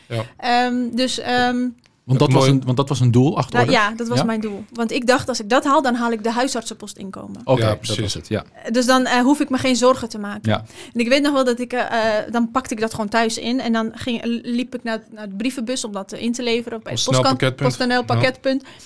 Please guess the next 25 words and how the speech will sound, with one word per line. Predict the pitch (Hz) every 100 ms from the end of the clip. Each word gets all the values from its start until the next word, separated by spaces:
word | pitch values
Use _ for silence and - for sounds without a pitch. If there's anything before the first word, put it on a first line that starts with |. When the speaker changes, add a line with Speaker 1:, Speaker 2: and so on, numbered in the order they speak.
| - - -
Speaker 2:
En | 254
dan | 233
belde | 277 285
ik |
mijn | 254 254
moeder | 285 254
vet | 277 269
trots | 247 240
op | 247
van: | 254
"Mama, | 254 294 -
ik | 269
heb | -
gewoon | 330
vandaag | - 262 - 233
weer | 349
acht | - - -
orders. | 214 220 339 - _
En | 285
ik | 339
heb | 349
er |
niks | 302 359
voor | 269
gedaan. | 262 302 240